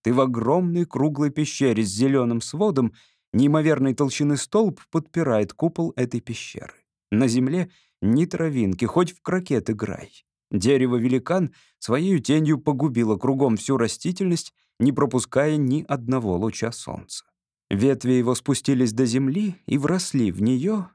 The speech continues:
Здесь царят мрак и прохлада.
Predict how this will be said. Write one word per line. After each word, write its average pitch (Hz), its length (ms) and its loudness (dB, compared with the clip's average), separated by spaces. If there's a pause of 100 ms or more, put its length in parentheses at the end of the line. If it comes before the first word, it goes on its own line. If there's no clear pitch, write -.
Здесь 139 380 -2
царят 131 420 2
мрак 117 640 -4
и 127 100 -2
прохлада. - 760 -10